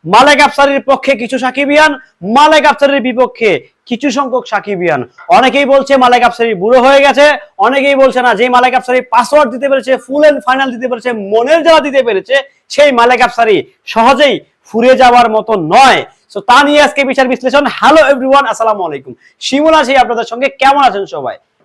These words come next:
মালেক আফসারি, যার নামের আগে মাস্টার মেকার খেতাবটা দেওয়া হয়। দেখেন, মালেক আফসারি এমন একটি পরিচালক, এমন একজন প্রযোজক, যার নামে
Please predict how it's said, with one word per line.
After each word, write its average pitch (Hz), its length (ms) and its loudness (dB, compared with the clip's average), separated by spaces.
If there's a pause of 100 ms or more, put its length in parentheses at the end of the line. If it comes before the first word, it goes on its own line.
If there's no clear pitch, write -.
(100)
মালেক 269 340 2
আফসারি, 185 440 -2 (480)
যার 240 200 2
নামের 233 420 2
আগে 262 400 2 (220)
মাস্টার 240 540 0
মেকার 226 300 0 (240)
খেতাবটা 190 440 -4
দেওয়া 180 260 4
হয়। 131 200 -2 (260)
দেখেন, 233 320 0 (260)
মালেক 226 340 2
আফসারি 277 380 2
এমন 220 280 2
একটি 294 200 0
পরিচালক, 254 640 -2 (240)
এমন 262 280 4
একজন 277 260 0
প্রযোজক, 233 540 0 (320)
যার 254 340 2
নামে 247 480 2